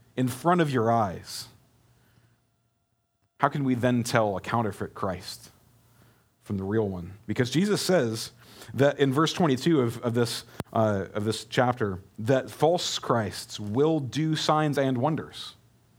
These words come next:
Remember that Pharaoh's magicians did signs and wonders too. Good people aren't the only ones that can do miracles. That's where we're at. Jesus says that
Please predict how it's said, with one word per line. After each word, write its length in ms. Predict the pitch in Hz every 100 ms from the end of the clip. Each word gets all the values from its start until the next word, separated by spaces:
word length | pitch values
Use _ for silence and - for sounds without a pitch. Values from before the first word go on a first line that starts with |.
| _ _ _ _ _ _ _ _ _ _ _ _ _ _
Remember 300 | 127 170 214
that 160 | 208 165
Pharaoh's 400 | - 165 190 147
magicians 640 | 151 131 147 - 139 123
did 240 | 104 143 123
signs 300 | 156 147 131
and 120 | 135
wonders 300 | 135 117 113
too. 320 | - 196 82 - _ _ _ _ - - - - - - - _ _ _ _ _ _ _ -
Good 220 | 117 214 -
people 300 | 214 190 165
aren't 160 | 170
the 80 | 160
only 200 | 160 160
ones 260 | 147 151 127
that 100 | -
can 160 | 143
do 120 | 131
miracles. 680 | 131 185 131 110 - - - - _ _ _ _ -
That's 180 | - 156
where 80 |
we're 200 | 147 123
at. 280 | 147 123 - _ _ _ _ _ _ _ _ _ _ _ _ _ _
Jesus 280 | - 175 175
says 300 | - 156 127
that 180 | 120